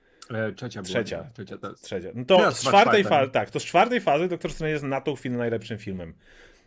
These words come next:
Speaker 2: E, głównie dlatego, że, że jest świetną rozrywką, a pozostałe filmy, no niestety, tak jak mówię, e, e, Far From Home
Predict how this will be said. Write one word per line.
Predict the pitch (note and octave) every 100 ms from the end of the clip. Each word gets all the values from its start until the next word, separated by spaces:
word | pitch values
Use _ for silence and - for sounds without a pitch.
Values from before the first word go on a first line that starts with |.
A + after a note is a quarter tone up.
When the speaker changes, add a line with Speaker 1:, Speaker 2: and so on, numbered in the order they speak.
| _ _ _ _ _ -
Speaker 2:
E, | A#2+ A#2 B2 A#2 A2+ _ _
głównie | C3 C3 G#3+ B3+
dlatego, | A3 G#3 G3 G3
że, | F3+ E3 D#3+ D#3+ D#3+ -
że | C3 D#3
jest | D#3+ E3 - -
świetną | - F#3 F#3 F#3+
rozrywką, | F#3 F#3+ E3+ - F#2+ G2
a | A2+ B2+ C3
pozostałe | C#3+ D3+ D3+ F#3 G3
filmy, | F#3+ F3 F3 F3 - _ _ _ _ _ _ _ _ _ _ - - -
no | D#3
niestety, | E3+ E3 E3 D3 - - _ _ _ _
tak | D#3+
jak | F#3+
mówię, | F#3+ C3 C#3 D3+
e, | D3+ E3 - _ - D#3 D#3 D#3 D3+
e, |
Far | - C4
From | C#4 B3
Home | B3+ B3